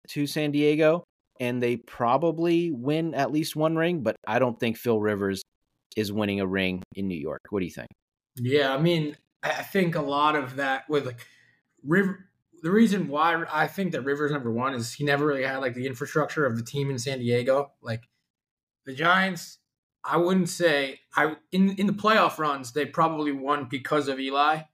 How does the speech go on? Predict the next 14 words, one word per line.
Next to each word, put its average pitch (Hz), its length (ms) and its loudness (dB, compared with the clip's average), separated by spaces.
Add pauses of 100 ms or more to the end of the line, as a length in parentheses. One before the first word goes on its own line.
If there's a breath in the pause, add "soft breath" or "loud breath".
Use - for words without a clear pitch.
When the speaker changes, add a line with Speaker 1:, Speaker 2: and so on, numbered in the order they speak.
(580)
Speaker 2:
but 156 180 -2
they 214 140 2
got 160 460 0
there 131 380 -6 (380)
on 143 360 -4 (160)
a - 40 -10
strong 165 360 2
run 151 240 0
game 170 260 2
and 143 80 -4
a 127 60 -8
strong 143 320 0
defense. 131 520 -8
Like, 127 280 -4